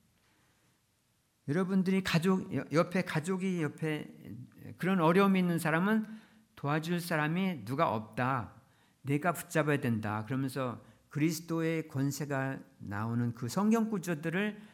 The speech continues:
소개해 주셔서 이것을 쓰라고 시키면은 그 기도가 그 사-, 개인에게, 에, 체험이 되는 것입니다. 두 번째는 시간표를 누려야 합니다.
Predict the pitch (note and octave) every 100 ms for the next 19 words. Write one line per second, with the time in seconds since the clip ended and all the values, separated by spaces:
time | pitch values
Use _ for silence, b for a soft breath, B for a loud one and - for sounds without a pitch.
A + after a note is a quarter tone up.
0 | B - D#3 D3 C3+ A#2 A#2+ A2 - D3+
1 | E3+ F3 - G#2+ A#2 A#2 G3 A#3 - E3+
2 | E3 E3 D3 D3 D3 _ _ _ _ _
3 | _ - - F3+ C#3 C#3+ F3 F3+ B B
4 | B B - A#2+ B2+ C3 - - A2 G#2+
5 | A2 A2+ A2 A#2+ - - C3 D3+ C#3 B2
6 | E3 D#3 G2 b b b b - G2 D#2+
7 | E2 - D#3 C#3+ C3 D3+ D#3 - G#2+ C3
8 | B2 A2 F#2+ F#2+ G2 G2+ _ _ _ b
9 | b b b - D3+ F3 F3+ F3 E3 F#3+
10 | G3+ F#3+ - - G#3 F#3+ F#3+ E3+ E3+ F3
11 | D3 A#2+ B2 B2+ B2 B2+ A#2 G#2+ G#2 F#2+